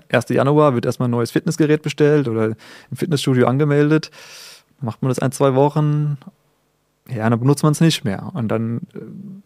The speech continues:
hätte man sich das sparen können, ne? Und, äh, also diese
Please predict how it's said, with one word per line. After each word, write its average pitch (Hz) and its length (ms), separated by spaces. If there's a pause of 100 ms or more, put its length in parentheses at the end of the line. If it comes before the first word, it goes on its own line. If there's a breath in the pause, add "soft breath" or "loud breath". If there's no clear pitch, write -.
(140)
hätte - 120
man 131 120
sich - 80
das - 140
sparen 165 280
können, - 260
ne? 117 220 (920 soft breath)
Und, 104 460
äh, 104 260
also 113 140
diese 120 340